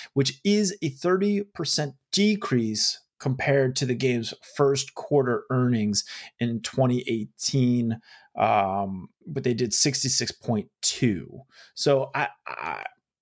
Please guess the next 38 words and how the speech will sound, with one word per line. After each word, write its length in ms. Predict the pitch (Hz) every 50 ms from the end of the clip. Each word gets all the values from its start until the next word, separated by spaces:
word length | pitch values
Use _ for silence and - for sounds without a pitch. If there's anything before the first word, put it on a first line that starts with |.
| _ _ -
you 140 | - 143 120
know, 200 | 110 104 101 - -
they're 140 | 147 151 156
losing, 360 | 156 165 170 160 151 165 139
but 180 | 131 135 120
Drag-, 360 | 123 151 151 156 160 147 151 - 113 - - -
Dragalia 500 | - 139 131 156 170 185 190 175 151 135
Lost 260 | 131 127 127 123 -
actually 340 | 120 113 123 - - 131 113
did 160 | 110 113 104
worse. 540 | 101 95 98 101 117 127 131 139 143 139 - - - - - -
They 100 | - 139
suffered 480 | 135 - - 139 131 135 143 127 - - -
a 40 |
fifty-five 1000 | - - - - 156 135 - 156 143 131 - _ - - 131 139 139 143 135 135
percent 400 | - 139 - - 123 107 101 101
decrease 540 | - 117 113 104 - - - 120 107 98 -
in 140 | 101 107 101
revenue 460 | 107 107 104 104 104 104 101 101 98 104
in 100 | 107 104
the 60 | 101
fourth 340 | - - - 107 104 101 -
quarter 340 | - - 110 107 104 104
of 140 | 98 - 98
twenty 320 | - - 117 110 107 101 95
eighteen, 460 | 95 - - - 101 101 101 98 95 - - - - - - -
earning 260 | - 127 120 123 120 117
it 120 | 101 -
roughly 320 | 117 120 120 - - 104
twenty-three 600 | 98 - - 127 123 117 104 - - - 120 113
point 320 | 104 - - 104 101 98 -
four. 440 | - - 131 117 107 95 80 69 - - - - - -
That's 180 | 156 185 196
not 120 | 262 277 269
a 60 | 226
surprise 640 | - - 208 202 - - - - 120 120 135 147 143 -
to 100 | - 190
me. 240 | 202 196 196 202